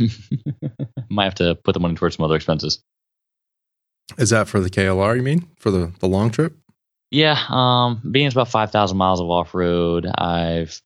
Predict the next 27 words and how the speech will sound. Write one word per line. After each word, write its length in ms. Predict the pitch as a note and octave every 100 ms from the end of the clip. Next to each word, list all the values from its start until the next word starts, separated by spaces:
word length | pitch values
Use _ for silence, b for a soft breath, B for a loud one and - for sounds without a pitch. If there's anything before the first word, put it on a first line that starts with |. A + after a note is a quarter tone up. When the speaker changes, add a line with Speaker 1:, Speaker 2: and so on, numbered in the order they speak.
| _ _ -
Speaker 1:
been 200 | G#2 G#2+
thinking 200 | A2 G2+
about 140 | F2+
doing 220 | D#2+ F2+ D#2+
a 40 |
full 220 | - F#2
suspension 420 | F2+ - F2 -
overhaul 360 | F2+ F2 F2+ F2+
to 220 | - F#2
it, 40 | D#2
um, 220 | D#2+ D#2
doing, 160 | D#2+ D#2+
like, 140 | D#2+
cartridges 560 | - E2+ F2 D#2+ D#2+ D#2
and 80 |
revalving 420 | D#2 D#2 D#2 D2+ D#2
on 60 |
the 60 | D#2+
front 220 | E2 D2
forks 380 | - D#2+ D#2+ -
and 80 | D#2+
then 60 |
doing 140 | D#2 D#2
an 80 | D#2+
entire 360 | E2 D#2 D#2
Conjunct 360 | D2+ D#2+ D#2+ D2+
Dynamics 560 | D#2 D2+ D#2 D2+ -